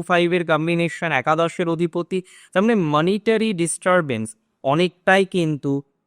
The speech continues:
মিটে যাবে আপনাদের। মনিটারি ডিস্টারবেন্স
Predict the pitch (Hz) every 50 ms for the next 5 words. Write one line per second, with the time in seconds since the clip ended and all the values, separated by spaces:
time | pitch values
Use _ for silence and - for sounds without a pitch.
0 | _ - 110 110 123 151 156 147 185 175 165 151 160 151 135 143 135 117 98 -
1 | _ - - 123 117 - - _ _ _ _ _ _ _ _ - 120 127 139 165
2 | 180 160 - 185 180 180 180 156 156 143 - - - 151 151 143 156 156 151